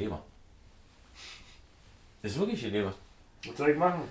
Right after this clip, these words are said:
Speaker 1: Wenn du zwischen eins und drei wach wirst,
Speaker 2: Ja.
Speaker 1: dann will plötzlich deine Leber arbeiten. Das ist aber nicht die Zeit der Leber, wo sie arbeiten sollte.
Speaker 2: Mhm.
Speaker 1: Und dann ist irgendeine Dysfunktion deiner Leber.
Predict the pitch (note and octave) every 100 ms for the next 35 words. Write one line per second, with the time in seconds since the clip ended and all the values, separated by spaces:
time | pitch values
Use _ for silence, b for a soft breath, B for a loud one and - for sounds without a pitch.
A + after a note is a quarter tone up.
0 | - G#2 B2 B2+ - C#3 - C#3 F#3 A3+
1 | F#3+ E3 D3 D#3+ C#3 B2 G#2+ E2+ E2+ -
2 | A#2 G#2+ - - G2+ A2+ G#2 G2+ C3+ D#3
3 | D3 C#3+ C#3 C3 A#2+ B2 A2+ - E2 D#2+
4 | D2 - D#2 - - - G2 A2+ A2 A2+
5 | A#2 G#2+ C#3 - A#2 F#2+ F2+ F2 F2 F2+
6 | D2+ F2 E2+ F2+ A2 C3+ D2+ - - -
7 | - - - - - G#2+ G#2 G#2+ - -
8 | - - - - - - - - F#2 F#2
9 | E2+ F#2 - A#2+ C3+ B2+ A#2+ A2 C3 -
10 | D3 C3 - B2 B2 A2 A2+ G#2+ F#2 E2+